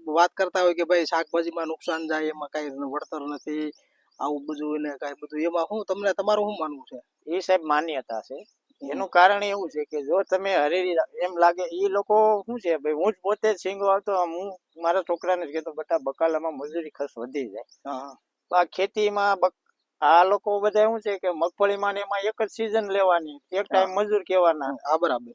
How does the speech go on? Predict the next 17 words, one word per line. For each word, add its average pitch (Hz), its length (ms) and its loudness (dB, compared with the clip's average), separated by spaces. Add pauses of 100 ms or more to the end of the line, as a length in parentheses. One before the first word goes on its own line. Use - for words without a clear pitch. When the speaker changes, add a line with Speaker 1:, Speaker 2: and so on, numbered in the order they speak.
Speaker 2:
અને 165 160 -2
આપણે 170 320 4
તો 190 160 0 (300)
રોજીરોટી 175 600 -2
પાંચ 175 200 0
છ - 180 -4
મજૂરને 165 420 -6
કા-, 147 260 -4
અલા, 139 260 2 (320)
લેબરને, 160 480 0 (440)
પાંચ 151 220 -2
છ - 160 -6
લેબરને 151 420 -2
કાયમી 147 420 -2
એક 147 120 -10
રોજીરોટી 127 560 -4
આપવાની. 95 480 -14